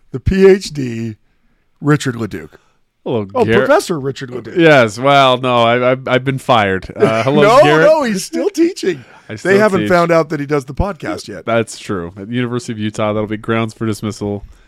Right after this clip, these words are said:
Speaker 1: Yeah, well, just
Speaker 2: immediately.
Speaker 1: being a Mormon there.
Speaker 2: Well, Garrett, it's, uh, it's a, it's a pleasure to be with you,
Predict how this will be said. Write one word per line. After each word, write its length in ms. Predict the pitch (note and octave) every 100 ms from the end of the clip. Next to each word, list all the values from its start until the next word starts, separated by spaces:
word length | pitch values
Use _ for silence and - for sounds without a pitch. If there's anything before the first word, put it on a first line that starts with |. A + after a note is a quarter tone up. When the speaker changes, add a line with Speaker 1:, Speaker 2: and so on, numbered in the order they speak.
| -
Speaker 1:
Yeah, 240 | G3 G#2+ -
well, 140 | D#3 D#3+
just 240 | G2+ F#2+ G2
Speaker 2:
immediately. 20 |
Speaker 1:
being 240 | D#3+ D#3+
a 60 | C3+
Mormon 400 | B2 D#3+ D3+ A2
there. 280 | A2+ A2+ - _ _ _ _ _ -
Speaker 2:
Well, 220 | B2+ C3+
Garrett, 420 | C#3 A#2+ B2 B2 A#2+
it's, 220 | A2+ -
uh, 240 | A#2 A2 E2+
it's 160 | A2
a, 60 | A#2+
it's 220 | - A2+
a 40 | A#2
pleasure 460 | - D#3+ D#3+ C3+
to 60 | C3
be 100 | A#2+
with 300 | A2 G#2 -
you, 400 | G#2+ G2+ G#2 G#2